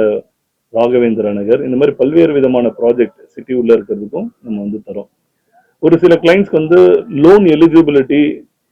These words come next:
ஆஹ், இன்கம் நிறைய இருக்கும், லோன் எலிஜிபிலிட்டி வந்து ப்ராஜெக்ட் வைஸ் கம்மியா இருக்கும்போது ஹண்ட்ரட் பர்சன்டேஜ் லோனுக்கும் நம்ம சப்போர்ட் பண்றோம். கஸ்டமர்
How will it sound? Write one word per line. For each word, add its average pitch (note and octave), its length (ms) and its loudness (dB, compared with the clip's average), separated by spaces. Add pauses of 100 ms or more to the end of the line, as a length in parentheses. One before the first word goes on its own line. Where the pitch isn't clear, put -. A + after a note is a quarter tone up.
ஆஹ், B2 580 2 (200)
இன்கம் F#3 340 2
நிறைய C#3+ 260 4
இருக்கும், C#3 420 0
லோன் D#3+ 260 4
எலிஜிபிலிட்டி C3+ 720 2
வந்து B2 260 0 (880)
ப்ராஜெக்ட் D3+ 300 2
வைஸ் C#3+ 200 2
கம்மியா C#3 260 -2
இருக்கும்போது A#2+ 500 0 (420)
ஹண்ட்ரட் D3 240 0
பர்சன்டேஜ் D#3+ 440 -2
லோனுக்கும் C#3+ 600 0
நம்ம A#2+ 300 -2
சப்போர்ட் C3 340 0
பண்றோம். A#2 480 -6
கஸ்டமர் D3+ 500 -4